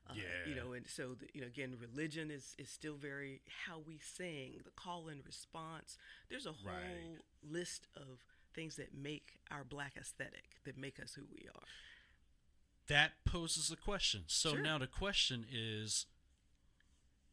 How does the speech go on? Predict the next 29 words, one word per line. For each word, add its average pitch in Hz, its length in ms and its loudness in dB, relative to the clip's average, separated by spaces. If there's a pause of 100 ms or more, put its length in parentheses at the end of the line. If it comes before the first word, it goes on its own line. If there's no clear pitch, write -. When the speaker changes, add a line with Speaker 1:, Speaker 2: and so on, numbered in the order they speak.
(120)
Speaker 2:
there 147 320 8
is 143 380 6
a, 123 420 6 (400)
when 139 220 6
you, 139 180 6
when 135 140 4
you 131 140 6
talk 151 240 4
about, 127 180 2
you've 156 160 2
been 151 160 10
in 123 320 6 (440)
both 139 340 10
s-, - 160 6
on 131 200 6
both 143 240 6
sides 135 360 8
of 120 60 4
the 127 60 4
coin 123 400 6
when 117 140 8
it 117 160 4
comes 120 360 8
to 107 340 6 (320)
institutions, 135 1120 8
Speaker 1:
Mm-hmm. 349 120 6
Speaker 2:
P 120 140 6
W 123 420 6
Is 135 380 6